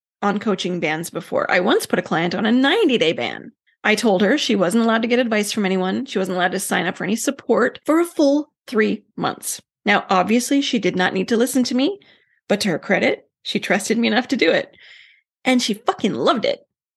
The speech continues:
She recently told me that she was gonna be implementing a longer ban in the near future because she loved this space. Look,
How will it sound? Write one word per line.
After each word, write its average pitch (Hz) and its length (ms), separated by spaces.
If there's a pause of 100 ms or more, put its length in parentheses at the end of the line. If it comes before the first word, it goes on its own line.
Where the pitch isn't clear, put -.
(160)
She 254 220
recently 311 500
told 311 240
me 339 120
that 240 120
she 262 140
was 262 140
gonna 247 160
be 220 120
implementing 226 460
a 190 60
longer 185 420
ban 196 200
in 196 80
the 185 60
near 180 140
future 185 380
because 208 300
she 185 220
loved 175 600
this - 160
space. - 760 (320)
Look, - 300